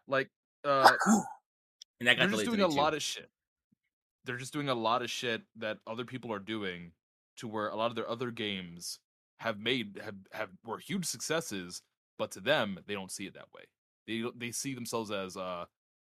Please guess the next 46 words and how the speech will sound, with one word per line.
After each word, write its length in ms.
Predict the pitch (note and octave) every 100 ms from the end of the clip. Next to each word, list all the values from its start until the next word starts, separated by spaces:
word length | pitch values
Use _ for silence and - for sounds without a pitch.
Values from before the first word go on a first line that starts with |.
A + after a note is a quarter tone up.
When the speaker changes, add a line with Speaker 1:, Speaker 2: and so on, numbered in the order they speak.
| _ _ _ _ -
Speaker 1:
"If 120 | B2
we're 160 | A2+ D3
not 160 | F3 D#3
doing 160 | E3+
the 60 | D3
same 200 | D#3 D3+
thing 140 | C#3
as 140 | A2+ G2
them, 440 | A2+ C3 D#3+ F3+ _ _ _ _ -
but 220 | C3 -
better, 480 | D3+ A2+ E3+ A3 G3+ _ _ _ _ G#2+ A2
we 180 | D#3
are 120 | D#3 C#3
not 340 | C#3 A#2 - -
as 180 | A#2+ G2+
best 260 | A#2 A2 G#2
as 60 |
we 80 | G2
can 120 | F#2
be." 260 | D#2+ - _ _ _ _ _ _ _ B2
At 200 | C3 F3+
least 240 | G3 - -
that 160 | D#3+
is 160 | E3+ B2
what 220 | B2+ - -
I 420 | A#2+ C3 C3 B2
am 160 | A#2+ A#2
speculating 560 | - B2 A#2+ B2 B2 A#2
on. 220 | B2 A#2+
Do 120 | A2
not 220 | A2 A2+
take 160 | B2 A2
my 140 | A2+
word 420 | A2 G#2+ A2 A2
as 160 | G#2 F#2+
law. 280 | G#2 A2+ A2
Do 160 | G#2
not 260 | G2+ G#2 G#2 _ _ _ -
say 380 | - A#2+ A2 G#2
that 200 | G#2 G#2
I 160 | G2+ G#2+
am 220 | G#2 G#2
right 180 | G2+ G2
or 120 | G#2+
wrong. 260 | G#2+ A2 A2+
I, 160 | B2